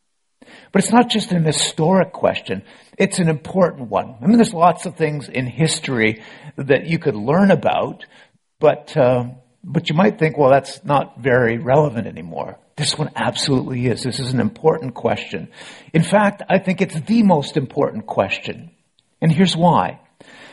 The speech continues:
Because if Jesus is somehow God incarnate,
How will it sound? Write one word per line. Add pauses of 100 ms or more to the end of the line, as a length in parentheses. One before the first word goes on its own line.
(100)
Because
if
Jesus (160)
is
somehow (440)
God (160)
incarnate,